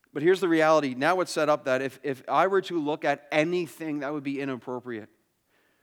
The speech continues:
um, in a moment, Aiden would receive a text message and get an indication that his dad has been doing something he shouldn't be doing. I mean, you wanna talk about putting some, like, holy fear in you? You wanna talk about, like, every time I think about that, if, if, if, if my son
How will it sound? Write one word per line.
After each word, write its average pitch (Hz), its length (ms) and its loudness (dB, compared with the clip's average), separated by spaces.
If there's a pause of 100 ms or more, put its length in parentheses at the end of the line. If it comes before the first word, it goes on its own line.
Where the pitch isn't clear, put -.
(200)
um, 139 140 -4
in 160 160 0
a 156 60 0
moment, 151 500 0
Aiden 175 380 -2
would 165 100 -4
receive 151 640 -4
a 135 80 -2
text - 500 -6
message 120 560 -10
and 139 100 -6
get 139 100 0
an 139 100 -2
indication 139 640 -6
that 123 120 -6
his 117 200 -8
dad 131 380 0
has 131 100 -12
been 127 140 -8
doing 127 240 -6
something 113 340 -12
he 117 100 -14
shouldn't 113 300 -10
be 104 80 -14
doing. 98 300 -14 (1300)
I - 40 -12
mean, 160 120 -2
you 214 100 -4
wanna 311 160 0
talk 208 260 0
about 180 180 -2
putting 180 260 -2
some, 165 140 -6
like, 147 140 -2
holy 160 240 -4
fear 139 260 -6
in 165 80 -4
you? 175 80 -4
You 180 160 -4
wanna 320 200 2
talk 208 340 -6
about, 180 420 0 (500)
like, 170 120 0
every 277 160 4
time 320 160 8
I 285 40 4
think 247 220 -2
about 190 220 0
that, 123 240 -10
if, 160 140 -14
if, 185 180 -2
if, 202 240 0
if 196 180 0
my 294 180 6
son 247 520 2